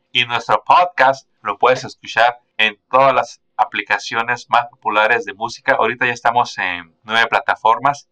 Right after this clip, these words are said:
incluyendo Spotify, Apple,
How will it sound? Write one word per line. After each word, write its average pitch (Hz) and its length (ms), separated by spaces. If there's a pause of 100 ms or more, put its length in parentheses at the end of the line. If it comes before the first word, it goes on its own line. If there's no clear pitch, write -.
(100)
incluyendo 98 840 (160)
Spotify, 202 1120 (180)
Apple, 104 760